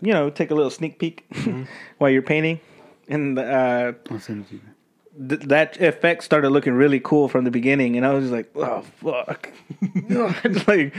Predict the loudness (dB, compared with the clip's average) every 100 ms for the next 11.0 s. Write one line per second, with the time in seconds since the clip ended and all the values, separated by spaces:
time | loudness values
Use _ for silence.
0 | -10 -10 -16 -12 -6 -6 -6 -6 -6 -8
1 | -18 -16 -6 0 2 4 4 4 2 2
2 | 2 2 2 0 -2 -2 -4 -2 2 2
3 | 2 -2 -4 -6 -8 -14 -4 0 2 2
4 | 0 0 -4 -8 -8 -6 -8 -8 -8 -6
5 | -6 -8 -14 _ -10 -8 -4 -4 -4 -6
6 | -8 -8 -8 -6 -8 -4 -6 -6 -12 _
7 | _ _ _ _ _ _ 0 4 4 4
8 | 4 4 2 2 2 2 2 2 0 0
9 | 0 0 2 2 2 -2 -4 -20 -20 -20
10 | -20 -2 2 4 6 4 2 0 -4